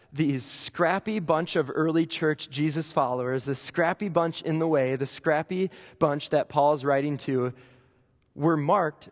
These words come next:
by their humility. Even non-Christian historians, when they, when they look back,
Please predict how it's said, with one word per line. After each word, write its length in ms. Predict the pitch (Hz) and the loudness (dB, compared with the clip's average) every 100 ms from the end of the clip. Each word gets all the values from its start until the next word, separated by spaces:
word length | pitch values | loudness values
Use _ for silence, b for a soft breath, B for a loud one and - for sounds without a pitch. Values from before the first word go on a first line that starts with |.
| - | 2
by 160 | 143 | 2
their 160 | 143 143 | 2 -2
humility. 600 | 139 143 151 143 - 127 _ _ _ _ - | -2 0 0 0 -4 -18 _ _ _ _ -2
Even 340 | 190 208 226 | 0 2 2
non-Christian 680 | 170 160 185 - 175 - 170 | 2 2 0 -2 -4 -2 -2
historians, 760 | 143 - 147 139 143 123 123 - B B | -4 -2 0 0 0 -2 -6 -10 B B
when 160 | 156 | 0
they, 240 | 147 147 147 | 2 2 2
when 320 | 127 - 156 | 0 0 0
they 120 | 147 | 2
look 260 | 131 156 - | 2 0 0
back, 440 | 135 135 160 - | 0 0 -2 -8